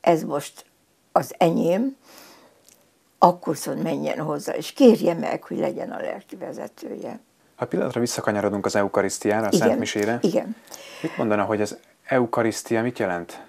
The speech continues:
Speaker 2: Erna számára?
Speaker 1: Nagy találkozás Jézussal. Eljött hozzám a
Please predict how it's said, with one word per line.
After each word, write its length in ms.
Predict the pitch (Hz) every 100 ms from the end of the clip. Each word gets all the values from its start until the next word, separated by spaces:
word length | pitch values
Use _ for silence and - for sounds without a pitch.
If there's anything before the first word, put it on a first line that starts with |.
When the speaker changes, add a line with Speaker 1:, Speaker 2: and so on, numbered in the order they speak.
| -
Speaker 2:
Erna 260 | 104 92
számára? 540 | 90 98 87 85 85 - - _ _ - _ _ - _ _ _ - - _ _ -
Speaker 1:
Nagy 320 | 247 190 208
találkozás 1200 | - 151 139 117 - - - - - - - - - - - _ _ _ _
Jézussal. 920 | 151 - - - - - - - 240 - _ _ _
Eljött 520 | 165 160 156 - -
hozzám 640 | - - 208 - - 226 - - - - - _ _ _
a 140 | -